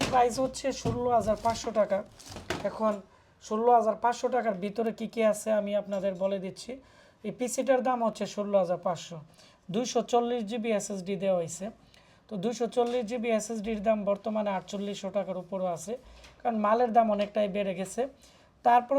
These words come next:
হচ্ছে আমরা এখানে মাদারবোর্ড দিয়েছি, আহ, গিগাবাইটের, আহ, এএমডির খুবই আপডেট একটি মাদারবোর্ড।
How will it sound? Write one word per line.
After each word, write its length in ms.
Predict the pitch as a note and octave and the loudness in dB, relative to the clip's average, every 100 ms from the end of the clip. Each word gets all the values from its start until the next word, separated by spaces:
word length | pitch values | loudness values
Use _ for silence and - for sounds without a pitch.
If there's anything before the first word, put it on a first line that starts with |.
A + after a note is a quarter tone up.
| C#4 | 2
হচ্ছে 400 | C4+ - C4+ C#4 - _ - | 0 0 2 2 -2 _ -14
আমরা 300 | - G#3 A3 | -6 -2 2
এখানে 260 | A3+ A#3 A3+ | 2 2 2
মাদারবোর্ড 540 | G3+ G3+ A3 A3+ A#3 F#3+ | 2 4 4 2 -2 -2
দিয়েছি, 500 | A3 G#3+ G#3 A3 C#4 - - _ _ | 0 0 -2 -6 -8 -12 -20 _ _
আহ, 680 | G3 F#3 F#3 F3+ - - E3 | 2 4 4 0 -6 -10 -4
গিগাবাইটের, 680 | F#3+ G#3+ A#3+ G#3+ G3+ G3+ G#3+ | 0 4 6 6 4 2 0
আহ, 520 | C4+ - _ _ G#3+ F#3 | -2 -16 _ _ -4 -2
এএমডির 760 | B3 A3 G#3+ A#3 A3+ G#3 A3 G3 - _ _ _ | 2 4 4 2 0 0 0 -2 -12 _ _ _
খুবই 280 | G3+ G3+ A3 | -4 2 2
আপডেট 380 | G3 F#3 G#3+ G3+ | 2 0 -4 -4
একটি 260 | G3+ G#3 | -6 -6
মাদারবোর্ড। 560 | F#3 F3+ F#3+ E3+ F#3+ | -6 -2 -2 -2 -6